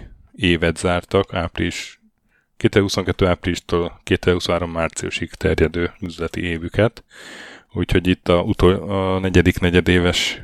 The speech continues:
adatok, mert kijött az éves is, és hát, eh, a, eb-, ebből azt tűnik ki, hogy elég jó állapotban van a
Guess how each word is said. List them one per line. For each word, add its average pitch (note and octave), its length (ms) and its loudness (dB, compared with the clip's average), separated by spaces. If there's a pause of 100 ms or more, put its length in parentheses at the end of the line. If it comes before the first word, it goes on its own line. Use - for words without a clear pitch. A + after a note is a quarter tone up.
(100)
adatok, F2 400 0
mert F2 340 -12
kijött - 300 -6
az D#2+ 120 -6
éves A#2 340 4
is, G2+ 200 0 (300)
és F2+ 400 2
hát, F2 420 0
eh, F#2 340 4 (640)
a, F2 360 -2 (400)
eb-, B2 220 -4
ebből B2 260 6
azt - 180 4
tűnik F2 160 -4
ki, - 120 -4
hogy F#2 180 0
elég F2+ 240 2
jó F2 140 -2
állapotban F2 560 2
van F2 120 -4
a - 280 -4